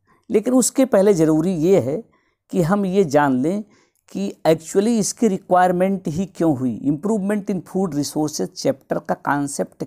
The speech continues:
क्या है, इसकी ज़रूरत क्यों है, इस पर जोर क्यों दिया गया है।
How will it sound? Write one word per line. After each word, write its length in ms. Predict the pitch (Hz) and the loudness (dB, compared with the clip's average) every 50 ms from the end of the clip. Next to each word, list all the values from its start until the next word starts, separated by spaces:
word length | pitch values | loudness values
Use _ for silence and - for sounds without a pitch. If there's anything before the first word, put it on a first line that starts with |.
| - | -6
क्या 200 | - 160 151 160 151 | -2 0 0 0 0
है, 200 | 139 143 160 156 - - _ _ _ _ _ _ | -2 -4 -4 -4 -6 -8 _ _ _ _ _ _
इसकी 300 | 143 143 - - - 214 | -6 -6 -4 -4 -2 0
ज़रूरत 320 | 180 160 156 156 180 185 180 - | 0 0 0 0 0 -2 -4 -4
क्यों 160 | - 160 156 147 165 | -2 -2 0 0 0
है, 80 | 190 | -2
इस 120 | 180 165 - | -4 -4 -4
पर 140 | - 180 151 | -6 -6 -4
जोर 240 | 127 147 175 185 160 - | -2 -2 -2 -2 -2 0
क्यों 160 | - 247 233 165 | 0 0 2 2
दिया 200 | 139 127 135 123 | 0 0 0 0
गया 220 | 113 120 120 117 | -2 -2 -2 -2
है। 160 | 127 175 226 | -4 -6 -8